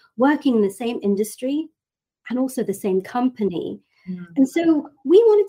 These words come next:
Speaker 1: to kind of, you know, give ourselves an opportunity to kind of go, "Wouldn't it be great, um, if we could shift the mindsets that we were actually creating about ourselves, our relationships, and the world around us?" So when this opportunity came up,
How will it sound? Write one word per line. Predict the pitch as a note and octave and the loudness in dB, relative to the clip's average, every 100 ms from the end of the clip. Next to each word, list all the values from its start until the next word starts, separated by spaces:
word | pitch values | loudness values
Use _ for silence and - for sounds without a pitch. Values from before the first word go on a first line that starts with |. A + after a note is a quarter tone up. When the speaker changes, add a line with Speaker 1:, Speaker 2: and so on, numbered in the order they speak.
| F4+ | -4
Speaker 1:
to | |
kind | - E4 E4 | -8 -4 -4
of, | C#4 - _ _ _ - | -4 -12 _ _ _ -4
you | D4+ | -2
know, | |
give | - E4+ | -2 -2
ourselves | F4 E4+ C#4+ C4+ | -4 -4 -8 -8
an | C4 | -10
opportunity | B3 - - D4 D4+ C4 A3+ | -12 -16 -4 -2 -2 -4 -12
to | - - | -14 -14
kind | A3 | -10
of | A3 | -8
go, | A3+ A3 G#3+ _ _ - | -6 -6 -8 _ _ -2
"Wouldn't | G#4 | 0
it | F#4+ | 0
be | D4+ | -4
great, | - A3 B3+ G#3 F#3 - _ _ _ _ | -4 -6 -4 -6 -8 -14 _ _ _ _
um, | G3+ F#3 F#3 - | -8 -6 -6 -8
if | A#3 C#4+ | -4 -2
we | C#4 | -2
could | - | -6
shift | - - D4 C#4+ _ _ _ | -10 -6 -6 -6 _ _ _
the | A3 | -2
mindsets | A3+ D#4 E4 - G#3 - | 2 4 4 2 -8 -4
that | A3+ | -6
we | G#3 A3+ | -4 -4
were | A3+ G#3 G#3+ | -4 -4 -6
actually | - G#3+ | -10 -12
creating | G#3 - A3 B3+ A3 F#3+ | -12 -4 -4 -2 -4 -6
about | F#3+ F#3 | -6 -12
ourselves, | F3 E3+ - G3 G#3 C4+ - | -12 -12 -6 -4 -4 -6 -8
our | F3 | -8
relationships, | F3+ F3+ F3+ G#3 - - - | -4 -4 -6 -10 -10 -18 -12
and | F#3+ | -6
the | F3+ | -6
world | E3 F#3 F#3 F3+ F3 - _ _ _ _ | -4 -4 -4 -4 -4 -8 _ _ _ _
around | G3 F#3+ G3 F#3 | -4 -2 -2 -2
us?" | E3 - - _ _ _ _ _ | -8 -16 -20 _ _ _ _ _
So | - C4 | -2 4
when | D4 | 8
this | F#4+ E4 | 8 6
opportunity | C4 - B3+ B3 - | -2 -4 -4 -4 -4
came | G#3+ G#3+ | -2 -2
up, | A#3 - - | -4 -8 -10